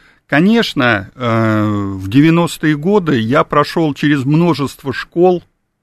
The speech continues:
абсолютно разных. И я видел, что там происходит.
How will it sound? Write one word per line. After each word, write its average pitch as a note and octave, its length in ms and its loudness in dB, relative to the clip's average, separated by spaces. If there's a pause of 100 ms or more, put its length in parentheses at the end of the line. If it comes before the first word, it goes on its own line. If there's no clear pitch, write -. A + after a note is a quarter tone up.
(120)
абсолютно C3+ 540 -2
разных. G#2 480 -2 (640)
И C3 120 0
я D3 240 4
видел, F3 260 -2
что - 160 -8
там C3 180 -4
происходит. A2+ 680 -8